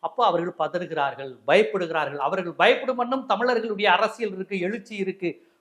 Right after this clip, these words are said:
அவர்களுக்கு எதிராக இங்க தமிழ்நாடு இருக்குங்கிறத ஒண்ணு காமிக்குது. அந்த பதட்டத்தை தான் இது வெளிப்படுத்துது. So இந்த இடத்துல நான் சொல்றது, தமிழ்நாட்டில் ஊடகங்களோ அரசியலோ பொருளாதாரமோ தீர்மானிக்கிற இடத்தில் இந்த மண்ணை சேர்ந்தவன், இந்த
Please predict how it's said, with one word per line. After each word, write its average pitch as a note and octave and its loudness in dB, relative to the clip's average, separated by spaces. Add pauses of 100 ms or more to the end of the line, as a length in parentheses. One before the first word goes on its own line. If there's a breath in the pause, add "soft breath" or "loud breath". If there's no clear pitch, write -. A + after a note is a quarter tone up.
அவர்களுக்கு F3 2
எதிராக A3+ 6
இங்க A3 -4
தமிழ்நாடு G3 0
இருக்குங்கிறத G3+ -4
ஒண்ணு E3+ -6
காமிக்குது. D#3+ -6 (340)
அந்த D3 0
பதட்டத்தை G3+ 0
தான் G3 4
இது E3 -4 (100)
வெளிப்படுத்துது. D3+ -6 (420)
So C#4 4 (240)
இந்த D4 0
இடத்துல D4+ 2
நான் A3 -2
சொல்றது, F3 -2 (500)
தமிழ்நாட்டில் A#3+ 4 (200)
ஊடகங்களோ G#3+ 4 (260)
அரசியலோ G#3+ 2 (280)
பொருளாதாரமோ A3 10 (680)
தீர்மானிக்கிற D4 6
இடத்தில் A#3+ 0
இந்த G#3+ -2
மண்ணை A3 0 (100)
சேர்ந்தவன், A3 -2
இந்த A3+ -6